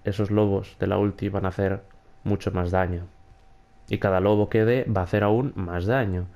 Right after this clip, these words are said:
porque tendrá menos vida. Así nos aseguramos más de matar al héroe.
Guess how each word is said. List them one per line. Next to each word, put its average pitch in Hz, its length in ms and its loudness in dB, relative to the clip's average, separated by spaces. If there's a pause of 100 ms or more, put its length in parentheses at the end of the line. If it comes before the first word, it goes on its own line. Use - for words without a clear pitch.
(260)
porque 92 180 -4
tendrá 95 240 -2
menos 92 280 0
vida. 87 280 -4 (1120)
Así 110 220 -2
nos 101 160 -2
aseguramos 104 640 0
más 101 200 0
de 107 80 2
matar 90 280 0
al 87 140 -2
héroe. 87 240 -6